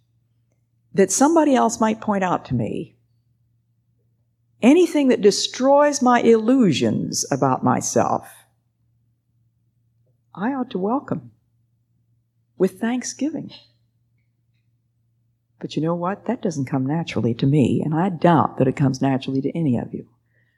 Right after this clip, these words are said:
We don't naturally welcome criticism, but we need to if we're going to be changed. And when we say, "Lord,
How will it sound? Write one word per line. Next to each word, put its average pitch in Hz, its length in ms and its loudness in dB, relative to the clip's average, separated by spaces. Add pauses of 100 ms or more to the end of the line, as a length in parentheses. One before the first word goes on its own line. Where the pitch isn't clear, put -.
We 269 220 6
don't 175 560 2
naturally 170 520 -4
welcome 156 640 -4 (380)
criticism, - 640 -4 (1700)
but 143 160 -4
we 147 100 -4
need 196 240 -6
to 151 280 -6 (1300)
if - 160 -8
we're 147 80 -4
going 147 160 -2
to 151 100 -6
be 151 160 -6
changed. 131 560 -6
And 135 300 -6
when 151 160 -4
we 151 120 -8
say, 226 320 -4
"Lord, 226 460 -2